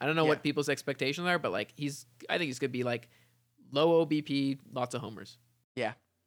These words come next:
Speaker 2: I, I can easily see that. Um, I like that prediction. Um, yeah. Um, I, I don't have a bold, pr-, bold prediction. You said that you
Speaker 1: How about
Speaker 2: have
Speaker 1: for
Speaker 2: one.
Speaker 1: other sports?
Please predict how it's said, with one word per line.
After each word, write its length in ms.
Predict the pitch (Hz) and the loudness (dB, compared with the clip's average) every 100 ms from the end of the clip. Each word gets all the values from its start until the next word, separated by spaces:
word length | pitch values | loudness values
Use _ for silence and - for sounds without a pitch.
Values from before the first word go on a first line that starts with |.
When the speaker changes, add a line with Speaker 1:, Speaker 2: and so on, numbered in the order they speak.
| _ 160 | _ 2
Speaker 2:
I, 180 | 160 - | 2 2
I 100 | 151 | -2
can 160 | 151 | -2
easily 340 | 123 117 87 98 | -4 -4 -6 -10
see 120 | - | -12
that. 220 | - - - - _ _ 147 | -16 -18 -20 -20 _ _ 2
Um, 380 | 143 135 131 - _ _ _ _ _ | 4 2 0 -8 _ _ _ _ _
I 100 | 175 | 4
like 180 | 190 190 | 4 2
that 160 | 170 | 0
prediction. 400 | 190 180 - 320 - _ _ _ - | 0 -4 -4 -10 -12 _ _ _ -2
Um, 580 | 143 143 139 135 135 135 _ _ _ _ _ _ _ _ _ _ _ | 2 4 4 2 -2 -6 _ _ _ _ _ _ _ _ _ _ _
yeah. 200 | 139 123 - - | -2 -2 -8 -2
Um, 580 | 147 151 151 143 139 139 _ | 2 4 4 4 0 -8 _
I, 160 | 151 151 139 | 0 2 2
I 80 | |
don't 180 | 143 147 | 2 2
have 220 | 135 131 127 | 2 0 -2
a 40 | |
bold, 200 | 131 123 | -8 -10
pr-, 120 | - 120 - _ - | -8 -12 -12 _ -8
bold 200 | 117 - | -6 -6
prediction. 500 | 113 107 - 113 117 _ _ _ - | -6 -6 -8 -16 -16 _ _ _ -10
You 80 | 127 | 0
said 180 | 131 | 0
that 100 | 117 101 | 0 -2
you 100 | 113 | 4
Speaker 1:
How 80 | |
about 60 | 156 | 4
Speaker 2:
have 80 | 156 | 6
Speaker 1:
for 60 | 147 | 4
Speaker 2:
one. 40 | |
Speaker 1:
other 140 | 151 | 4
sports? 440 | 143 - 120 - | 0 -4 -8 -10